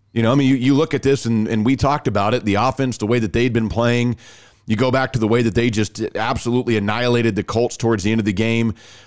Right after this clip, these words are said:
You know, a game against the Giants the week before that was, eh, not as close as the score indicated. They blow out the Vikings,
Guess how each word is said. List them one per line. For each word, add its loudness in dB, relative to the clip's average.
You 0
know, 2
a 0
game 0
against -2
the -2
Giants -2
the 0
week -2
before 0
that 2
was, -2
eh, -2
not -2
as 0
close 0
as 0
the -4
score 0
indicated. 0
They 2
blow 2
out 0
the -4
Vikings, -2